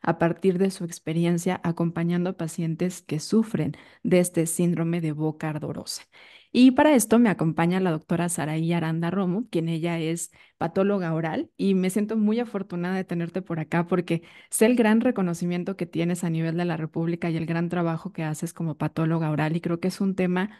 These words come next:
que si bien no es directamente relacionado para muchos con la nutrición, sí tiene que ver con la nutrición. Y a mí me fascina cómo tú tienes esa visión y ese horizonte amplio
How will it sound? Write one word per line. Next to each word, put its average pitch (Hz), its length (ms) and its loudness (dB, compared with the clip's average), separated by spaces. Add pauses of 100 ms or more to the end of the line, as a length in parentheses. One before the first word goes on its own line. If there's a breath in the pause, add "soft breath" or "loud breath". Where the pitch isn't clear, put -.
(320 loud breath)
que 214 140 4
si 214 160 2
bien 240 200 4
no 277 80 6
es 294 140 0
directamente 226 960 0
relacionado 185 800 -2
para 180 160 -4
muchos 170 340 -6
con 170 200 -2
la 160 80 0
nutrición, 165 580 -2
sí - 260 0
tiene 208 400 2
que 165 120 0
ver 156 140 -2
con 156 120 -6
la 147 80 -4
nutrición. 151 480 -4
Y 160 40 0
a - 20 0
mí 175 100 4
me 202 140 4
fascina 180 640 -2 (340 soft breath)
cómo 202 300 4
tú 196 180 2
tienes 190 460 0
esa 185 280 2
visión 175 420 -4
y 175 60 -2
ese 170 180 -4
horizonte 170 520 -4
amplio 165 500 -2